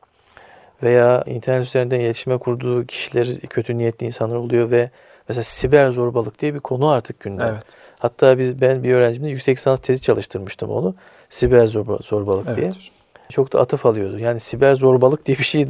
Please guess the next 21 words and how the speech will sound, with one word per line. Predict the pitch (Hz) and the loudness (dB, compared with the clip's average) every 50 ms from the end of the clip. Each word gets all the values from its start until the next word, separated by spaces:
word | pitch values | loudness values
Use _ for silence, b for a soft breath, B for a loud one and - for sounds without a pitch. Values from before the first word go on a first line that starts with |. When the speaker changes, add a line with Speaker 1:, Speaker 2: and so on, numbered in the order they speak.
| - - | -2 -4
Speaker 1:
artık | 117 120 - - - - - | -4 -4 -4 -6 -10 -8 -6
var. | 98 78 - B B B B B B B B B B | -6 -6 -8 B B B B B B B B B B
Mesela | 127 123 131 135 135 135 | -4 0 2 4 4 4
internet, | - - 127 123 120 117 - 127 127 131 135 139 135 - - - - | 4 2 -4 -6 -4 -2 0 0 0 2 0 0 -2 -2 -6 -10 -6
e, | 120 117 113 110 117 | -2 -2 -2 -2 -2
dijital | 123 123 127 131 - 170 165 160 139 131 127 | -2 -2 -2 -2 0 0 2 4 6 6 6
adab-ı | 127 123 135 139 139 135 131 123 | 6 6 6 6 6 4 2 -2
muaşeret | 120 117 117 113 110 - - 120 117 113 - | 0 0 2 2 2 2 0 0 0 0 -2
diye | - 131 139 147 | -4 -4 -4 -2
bir | 139 | -2
şey | - - 151 131 | 0 2 2 4
var | 107 92 | 4 2
artık. | - 110 104 - - - - - - | 2 0 -2 -4 -8 -16 -18 -10 -4
Yani | - - 113 110 | 0 0 0 0
Speaker 2:
Artık. | 104 110 - - - - _ _ _ b b b b b b b - | -2 -6 -10 -14 -20 -20 _ _ _ b b b b b b b -6
Speaker 1:
bunları, | 127 123 123 127 131 143 151 147 - - - | -2 2 4 6 8 8 8 6 4 2 -2
e, | - 120 110 107 104 104 104 101 - | -2 0 0 2 2 2 2 2 2
artık | 110 107 - - | 2 2 0 -4
konuşuyoruz. | - - 101 98 - - 101 101 101 104 104 - - _ b b b b b b b b b b b - | -8 -8 -8 -8 -8 -8 -8 -8 -8 -8 -12 -16 -20 _ b b b b b b b b b b b 0
Dolayısıyla | 131 131 151 165 - - 220 196 180 151 139 | 0 2 2 0 -2 -2 0 2 2 2 2
bu | 139 156 160 156 - | 0 -2 -2 -2 -4